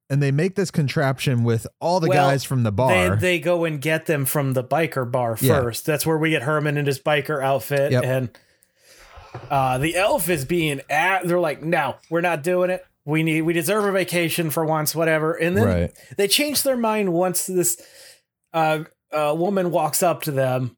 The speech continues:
Speaker 2: that they're ogling, and she's like, "Well, you know, I used to want to be with an elf, but now hearing you guys want to destroy Christmas, uh, screw you."
Speaker 1: Yeah.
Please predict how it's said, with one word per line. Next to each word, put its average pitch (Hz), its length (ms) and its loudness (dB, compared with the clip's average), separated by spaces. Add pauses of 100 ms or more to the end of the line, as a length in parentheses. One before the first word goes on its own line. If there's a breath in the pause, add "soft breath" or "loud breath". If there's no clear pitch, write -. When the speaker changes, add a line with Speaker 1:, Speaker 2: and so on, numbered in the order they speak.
Speaker 2:
that 147 200 0
they're 160 220 -2
ogling, 147 600 0
and 143 220 -4
she's 143 160 -4
like, 147 160 -2
"Well, 160 340 0 (540)
you 185 100 -2
know, 160 160 2
I 147 220 -2
used 190 300 0
to 143 280 0
want 175 340 -2
to 143 200 -2
be 170 260 -2
with 160 220 0
an 139 100 0
elf, 127 440 -2 (180)
but 143 340 -2 (180)
now 165 220 0
hearing 156 300 0
you 160 100 0
guys 151 220 0
want 143 100 0
to 131 60 -4
destroy 135 400 0
Christmas, 151 640 -2 (160)
uh, 127 240 -2
screw - 280 0
you." 165 380 0 (140)
Speaker 1:
Yeah. 90 260 2